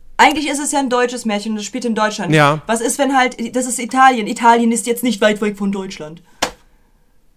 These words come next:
Speaker 1: Der hätte halt auch einfach, ähm, sich seine Wo-, sein, sein Haus, also er hätte halt wandern können. Er hätte ja schon, er hat ja das Kindsein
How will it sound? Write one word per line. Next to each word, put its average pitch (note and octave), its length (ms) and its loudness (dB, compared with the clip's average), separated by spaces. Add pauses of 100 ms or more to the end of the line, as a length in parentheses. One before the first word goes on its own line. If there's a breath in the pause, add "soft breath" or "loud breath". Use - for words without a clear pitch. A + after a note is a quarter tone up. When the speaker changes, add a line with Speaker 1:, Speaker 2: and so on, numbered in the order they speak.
(280)
Speaker 1:
Der A3+ 80 4
hätte B3 300 4
halt B3 160 4
auch B3 120 -2
einfach, A#3 500 -2 (100)
ähm, A#3+ 600 -4 (300)
sich A3+ 300 -8
seine A#3+ 300 -2
Wo-, C#4 260 -4
sein, A#3 240 0
sein A3+ 240 -2
Haus, C4 260 0
also G#3 200 -6
er A3 120 0
hätte B3 220 -4
halt A#3 180 -2
wandern C4+ 300 0
können. A3 160 -4
Er G#3 80 0
hätte G#3 140 -4
ja A3+ 100 0
schon, A3+ 240 -6 (180 loud breath)
er A3+ 180 -4
hat C#4+ 180 4
ja C4+ 160 2 (320 loud breath)
das A#3 220 0
Kindsein D#4+ 580 -2